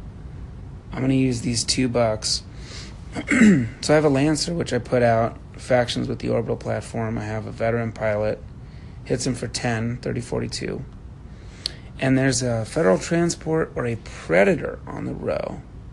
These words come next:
And obviously, I'm trying to kill here.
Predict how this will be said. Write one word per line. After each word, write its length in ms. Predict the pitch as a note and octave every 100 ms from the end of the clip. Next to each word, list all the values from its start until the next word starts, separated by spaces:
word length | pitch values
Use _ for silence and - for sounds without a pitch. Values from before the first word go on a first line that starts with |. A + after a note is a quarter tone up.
| - - - - - -
And 120 | C3+
obviously, 1000 | D3 D3+ E3 D#3 C#3+ - - A#2+ A2 A2+ A#2+ - - - - - - - - - -
I'm 100 | C3
trying 320 | - D#3 D#3
to 60 | B2+
kill 400 | - - E3+ E3
here. 440 | B2+ B2 A#2+ B2